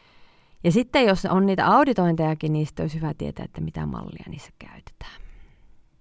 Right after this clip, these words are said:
Että onko se joku silleen näistä virallisista vaikka. Ja mikään ei riitä,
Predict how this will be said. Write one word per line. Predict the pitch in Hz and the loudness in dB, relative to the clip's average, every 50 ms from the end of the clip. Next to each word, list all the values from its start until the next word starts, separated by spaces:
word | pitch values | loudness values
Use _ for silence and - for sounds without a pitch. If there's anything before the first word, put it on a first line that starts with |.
| _ _ _ - _ - | _ _ _ -20 _ -14
Että | - - - - 139 - - _ - | -14 -12 -8 -8 -10 -10 -10 _ -10
onko | - 76 69 - | -8 -8 -8 -8
se | - - - - _ - - - - | -12 -12 -14 -14 _ -20 -20 -16 -16
joku | 73 - - - - - - - - | -16 -14 -16 -18 -18 -16 -18 -20 -20
silleen | _ - - - - - 165 156 _ - - _ _ _ _ _ _ _ - _ _ _ _ _ _ - - - | _ -18 -16 -14 -14 -14 -14 -16 _ -20 -20 _ _ _ _ _ _ _ -20 _ _ _ _ _ _ -16 -10 -8
näistä | 165 - 139 - - | -8 -8 -8 -10 -12
virallisista | - 60 - - - - - - - - - - | -12 -12 -12 -12 -14 -16 -18 -20 -20 -20 -20 -20
vaikka. | _ - - - _ - - _ _ - - - _ _ _ _ _ - _ _ _ _ _ _ _ - _ - | _ -20 -20 -20 _ -20 -20 _ _ -20 -20 -20 _ _ _ _ _ -20 _ _ _ _ _ _ _ -20 _ -4
Ja | 196 180 175 165 165 - _ _ _ - | -2 0 0 0 -2 -4 _ _ _ -2
mikään | 196 202 214 208 - - 330 311 294 269 | -2 -2 -2 -2 -4 -2 0 0 2 2
ei | 254 240 233 | 2 0 0
riitä, | 226 226 220 220 214 214 - 190 | 0 0 0 0 -2 0 -2 -2